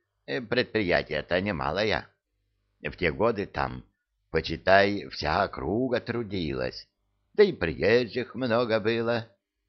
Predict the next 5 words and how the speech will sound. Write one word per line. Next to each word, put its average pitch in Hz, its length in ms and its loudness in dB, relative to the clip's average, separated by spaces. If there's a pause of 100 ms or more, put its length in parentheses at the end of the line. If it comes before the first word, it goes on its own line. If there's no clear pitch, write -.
(220)
Ой!» 98 360 2 (880)
Дед 95 540 2
словно 95 500 2
что-то 87 460 2
осознал. 80 760 -2